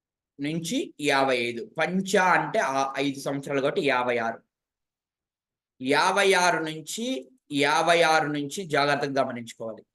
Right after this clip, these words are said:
యాభై ఆరు నుంచి, so, అరవై ఒకటి వరకు. అరవై ఒకటి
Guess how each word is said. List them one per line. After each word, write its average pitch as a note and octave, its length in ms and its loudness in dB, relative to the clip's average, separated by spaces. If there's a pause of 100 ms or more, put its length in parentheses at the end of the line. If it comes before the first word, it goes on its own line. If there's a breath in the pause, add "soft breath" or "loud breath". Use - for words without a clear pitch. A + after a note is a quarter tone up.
యాభై D#3 320 2 (160)
ఆరు C#3+ 120 2 (100)
నుంచి, B2+ 280 -8 (760)
so, F3 100 2 (420)
అరవై D#3+ 320 4 (340)
ఒకటి C3+ 300 -6
వరకు. B2+ 280 -6 (1120)
అరవై F#3+ 380 4
ఒకటి D#3 260 -2